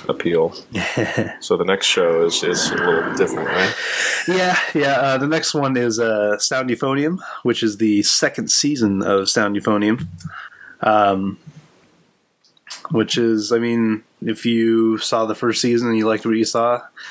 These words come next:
Speaker 2: this is definitely more of that. Um,
Speaker 1: Beautiful.
Speaker 2: though
Speaker 1: Kill Annie.
Speaker 2: Yeah, beautiful. <laughs> Absolutely stunning. The eye animation is fantastic.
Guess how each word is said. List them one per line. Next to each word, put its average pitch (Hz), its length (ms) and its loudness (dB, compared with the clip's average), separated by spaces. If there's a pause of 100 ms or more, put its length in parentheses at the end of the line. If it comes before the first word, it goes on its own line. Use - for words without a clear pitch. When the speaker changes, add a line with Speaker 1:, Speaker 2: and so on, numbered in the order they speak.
(220)
Speaker 2:
this - 180 -2
is 107 80 -2
definitely 113 360 0
more 110 600 2
of 113 280 0
that. 123 400 2 (220)
Um, 101 500 0 (1040)
Speaker 1:
Beautiful. 87 520 4
Speaker 2:
though 117 60 4
Speaker 1:
Kill 87 180 4
Annie. 85 300 -2 (160)
Speaker 2:
Yeah, 127 260 2 (320)
beautiful. - 420 2
<laughs> - 80 -2
Absolutely 110 500 0
stunning. 107 460 -2 (760)
The 120 140 4
eye 113 220 4
animation 101 560 -2
is - 100 -2
fantastic. 104 640 0